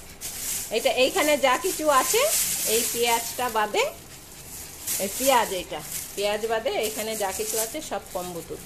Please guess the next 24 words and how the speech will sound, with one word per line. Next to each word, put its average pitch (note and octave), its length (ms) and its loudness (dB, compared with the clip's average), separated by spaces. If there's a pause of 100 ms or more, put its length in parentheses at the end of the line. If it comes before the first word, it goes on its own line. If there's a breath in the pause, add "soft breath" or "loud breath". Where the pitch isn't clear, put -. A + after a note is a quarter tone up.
(180)
কম্বুতুর G3 520 -8
সবজি। - 300 -14 (440)
এটা B3 180 0
কি? D#4 640 4 (720)
হ্যাঁ, G4+ 560 8 (760)
কি D#4+ 140 -2
দেখ, C#4+ 320 6 (640)
বল, B3 280 6
ডেলি C4 240 4
তো E4 140 0
ভাত B3+ 160 0
দিয়ে C4 240 2 (100)
খাস। F#3+ 220 2 (960)
হ্যাঁ, C#4+ 180 -2 (640)
এইটা D#4 300 4
কি? D#4 360 2 (280)
এগুলো C#4 360 4
কি? C#4+ 340 2 (920)
এরকম F3 240 -8
একটা, E3+ 280 -6 (1120)
এই G2+ 300 -2
যে - 100 -8 (160)
বেরিয়ে - 360 -6
গেছে, G#4 260 -4